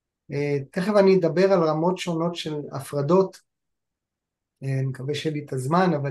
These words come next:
אם לא יהיה את הזמן, אה, נשים את זה במייל,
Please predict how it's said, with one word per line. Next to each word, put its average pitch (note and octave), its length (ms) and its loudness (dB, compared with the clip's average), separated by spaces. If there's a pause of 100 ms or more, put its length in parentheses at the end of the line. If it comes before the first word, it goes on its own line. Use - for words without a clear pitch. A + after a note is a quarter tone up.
אם D3+ 140 -6
לא D3+ 60 -2
יהיה D#3 100 -2
את D3+ 80 -8
הזמן, C#3+ 420 -2 (840)
אה, D#3 140 -14
נשים D#3 340 -6
את D3 60 -2
זה D3 100 -4
במייל, E3+ 580 2